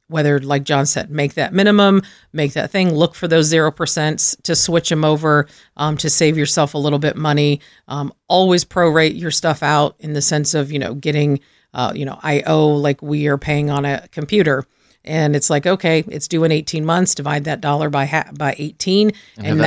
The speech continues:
Speaker 1: that
Speaker 2: money.
Speaker 1: money, you pay that every month, period. There is no not paying it."
Speaker 2: So if you look, for example, you wanna have a company car and you know the payment's gonna be four hundred dollars a month,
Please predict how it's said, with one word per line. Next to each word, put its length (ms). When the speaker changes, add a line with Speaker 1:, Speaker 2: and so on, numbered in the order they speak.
Speaker 1:
that 60
Speaker 2:
money. 180
Speaker 1:
money, 300
you 200
pay 260
that 160
every 260
month, 280
period. 440
There 120
is 220
no 260
not 300
paying 360
it." 120
Speaker 2:
So 180
if 160
you 100
look, 240
for 200
example, 420
you 160
wanna 220
have 160
a 40
company 340
car 540
and 460
you 160
know 160
the 80
payment's 380
gonna 120
be 100
four 200
hundred 200
dollars 280
a 60
month, 360